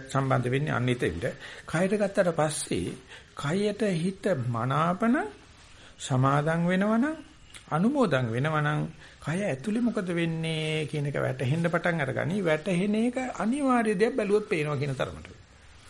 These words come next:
කය ඇතුලේ මම බලන්න ඕනේ. බලනවා දැන් ඉන්නවා කය එහෙනම් පේන දේ කියතයි.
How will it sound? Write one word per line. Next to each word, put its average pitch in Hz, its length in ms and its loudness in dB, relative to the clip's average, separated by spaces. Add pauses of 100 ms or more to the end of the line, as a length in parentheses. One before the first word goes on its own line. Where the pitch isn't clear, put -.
(240)
කය - 140 -6
ඇතුලේ 131 340 -2
මම 123 200 -2
බලන්න 117 360 -2
ඕනේ. 233 280 -2 (300)
බලනවා 123 440 0
දැන් 131 200 2
ඉන්නවා 151 320 2
කය 135 180 0
එහෙනම් 208 240 0
පේන 214 280 -2
දේ 226 140 -4
කියතයි. 156 420 -8